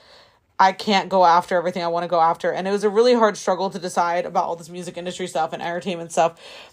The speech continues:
when I was in college, because I graduated May twenty twenty, you know, like, this podcast started in twenty twenty. You guys know, you guys have been with me since day one. And if you listen to the show, you'll hear it. Like, so many people have betrayed me. So many people have gone against me. I've had to take so many people out of my life,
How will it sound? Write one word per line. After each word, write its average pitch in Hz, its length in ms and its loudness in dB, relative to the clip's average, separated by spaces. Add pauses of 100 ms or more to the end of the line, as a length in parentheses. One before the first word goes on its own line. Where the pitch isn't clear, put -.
(140)
when 220 240 4
I 220 60 8
was 208 140 0
in 196 80 -4
college, 185 440 4
because 185 400 2
I 180 120 2
graduated 185 480 2
May 185 140 -2
twenty 185 240 -2
twenty, 220 320 -2
you 180 100 -4
know, 175 180 -2
like, 180 200 0
this 185 100 -4
podcast 190 380 2
started 170 300 2
in 175 80 0
twenty 175 200 -4
twenty. 170 220 -8
You 170 140 -8
guys 190 280 2
know, 196 260 -2
you 180 140 -6
guys 180 200 0
have 175 120 -6
been 185 220 -4
with 185 140 -6
me 170 140 -10
since 165 240 -14
day 175 200 -4
one. 190 260 0
And 175 100 -6
if 170 120 -8
you 170 100 -8
listen 180 240 -8
to 180 60 -6
the 175 100 -4
show, 196 360 0 (500)
you'll 190 220 2
hear 220 240 6
it. 214 140 8
Like, 190 180 4
so 202 160 0
many 220 100 0
people 220 240 4
have 208 80 4
betrayed 185 340 0
me. 190 140 -4
So 185 160 -2
many 196 160 -4
people 208 260 0
have 196 120 2
gone 190 180 4
against 180 360 -2
me. 180 140 -4
I've 175 120 2
had 180 100 0
to 160 60 -8
take 196 180 -4
so 180 140 -4
many 185 100 -6
people 196 220 0
out 196 80 4
of 196 40 0
my 196 120 2
life, 180 320 4